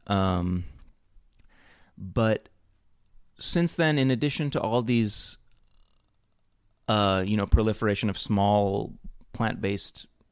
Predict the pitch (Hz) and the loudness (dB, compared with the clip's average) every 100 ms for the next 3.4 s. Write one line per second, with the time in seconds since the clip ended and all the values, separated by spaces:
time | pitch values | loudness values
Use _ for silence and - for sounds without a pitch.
0 | _ - 113 120 123 127 117 107 - - | _ -2 0 0 0 -2 -2 -4 -6 -6
1 | 226 311 - 160 151 147 123 113 123 131 | -6 -4 -4 -2 -2 2 2 2 0 -2
2 | 127 - 110 101 95 - 107 92 90 90 | -4 -2 0 0 -4 -2 -2 -2 -4 -6
3 | 90 - 82 | -8 -8 -8